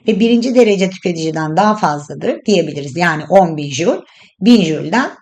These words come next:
daha fazladır. Doğru. İki, ikinci dereceden tüketicilerin, yani bu kısım basamakta,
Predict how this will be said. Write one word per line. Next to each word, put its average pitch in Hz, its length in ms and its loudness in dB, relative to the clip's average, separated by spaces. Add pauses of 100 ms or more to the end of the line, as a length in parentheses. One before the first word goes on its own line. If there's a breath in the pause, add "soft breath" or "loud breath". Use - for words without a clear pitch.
daha 202 320 6
fazladır. 151 800 -4
Doğru. 156 340 0 (800 soft breath)
İki, - 520 -4 (280 soft breath)
ikinci 233 480 0
dereceden 214 560 0
tüketicilerin, 151 1080 -8
yani 165 520 -2 (360)
bu 220 180 -4
kısım 147 360 -6
basamakta, 139 800 -8